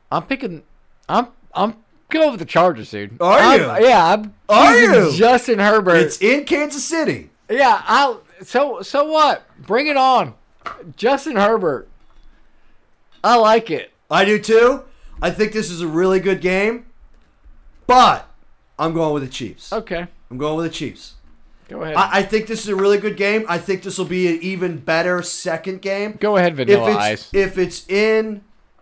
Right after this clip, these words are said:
Speaker 2: <laughs> you're such a jerk.
Speaker 1: <laughs>
Speaker 2: It, when it's in L A, I
Speaker 1: Mm-hmm.
Speaker 2: think that's when the Chargers get their win. But being in Kansas City, I think that makes the difference in this game. That's how close I think this game is.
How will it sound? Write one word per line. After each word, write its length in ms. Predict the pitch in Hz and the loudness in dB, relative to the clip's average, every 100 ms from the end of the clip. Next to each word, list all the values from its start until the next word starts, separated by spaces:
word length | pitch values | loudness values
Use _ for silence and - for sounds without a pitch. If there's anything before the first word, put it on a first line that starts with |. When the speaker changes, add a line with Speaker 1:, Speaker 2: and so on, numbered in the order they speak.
| _ _ _ _ - | _ _ _ _ -18
Speaker 2:
<laughs> 200 | 139 - - - 127 _ | -18 -12 -14 -14 -20 _
you're 120 | 110 _ - | -20 _ -20
such 300 | - 78 _ | -20 -20 _
a 40 | |
jerk. 920 | - - - 190 - 160 - 165 147 127 - | -20 -18 -8 -8 -8 -16 -14 -16 -14 -16 -6
Speaker 1:
<laughs> 80 | |
Speaker 2:
It, 240 | 175 180 151 | -2 -2 -2
when 220 | 165 165 | -4 -2
it's 320 | 165 160 - | -4 -4 -6
in 460 | 175 185 196 190 185 | -4 -4 -4 -8 -8
L 240 | 156 160 156 | -2 0 0
A, 60 | |
I 260 | 139 95 82 _ _ | -2 -4 -16 _ _
Speaker 1:
Mm-hmm. 140 | 127 123 | -14 -10
Speaker 2:
think 160 | 127 135 | -10 -6
that's 240 | 135 131 | -6 -6
when 80 | 139 | -10
the 60 | 131 | -14
Chargers 440 | 123 135 123 120 | -10 -8 -8 -8
get 180 | 113 123 | -14 -14
their 80 | 123 | -12
win. 280 | 117 107 80 _ _ _ | -14 -14 -16 _ _ _
But 160 | 131 - | -12 -6
being 240 | 147 147 | -6 -4
in 160 | 147 139 | -8 -10
Kansas 400 | 156 143 127 123 | -10 -10 -12 -10
City, 300 | 143 143 143 | -8 -8 -10
I 40 | |
think 220 | 123 131 123 | -12 -16 -12
that 220 | 117 113 | -14 -14
makes 180 | 113 - | -18 -18
the 60 | |
difference 400 | 95 - - 95 | -18 -18 -18 -20
in 100 | 90 | -20
this 140 | 98 - | -20 -20
game. 180 | 90 78 _ _ | -20 -20 _ _
That's 220 | 151 170 | -4 -2
how 140 | 175 170 | -2 -4
close 320 | 175 165 165 | -2 -2 -2
I 60 | |
think 220 | 151 147 143 | -8 -8 -12
this 120 | 135 | -12
game 240 | 143 123 | -10 -10
is. 160 | 92 | -14